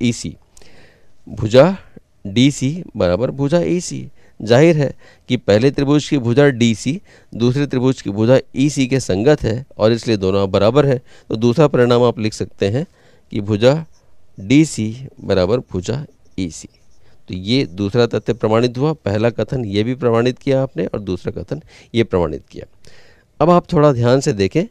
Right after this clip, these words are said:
क्या वास्तव में त्रिभुज जो दूर दूर दिख रहे हैं आपस में सर्वांग सम हो सकते हैं? आइए आपको हम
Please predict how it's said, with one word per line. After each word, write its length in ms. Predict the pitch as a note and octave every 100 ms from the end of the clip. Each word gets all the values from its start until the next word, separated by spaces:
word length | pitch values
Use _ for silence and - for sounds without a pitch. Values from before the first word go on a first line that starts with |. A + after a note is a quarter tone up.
| _ - - - _
क्या 160 | C#3+ D3
वास्तव 420 | A2 G#2 - D3+
में 140 | D#3+
त्रिभुज 360 | - A#2 C3+ D3+
जो 200 | D3+ D#3
दूर 280 | A2 C3+ C#3+
दूर 180 | D#3 D3
दिख 220 | D3 C#3+
रहे 220 | C#3 C#3+
हैं 160 | D#3 F#3 -
आपस 340 | F#2 C3 C#3
में 140 | E3 D3
सर्वांग 400 | - G2 G2 A#2+
सम 120 | C#3+ C#3
हो 140 | D#3
सकते 300 | G#3+ - F#3+
हैं? 120 | A#2 - - - -
आइए 240 | - A2 G#2+
आपको 280 | G#2+ -
हम 200 | A2+ A#2+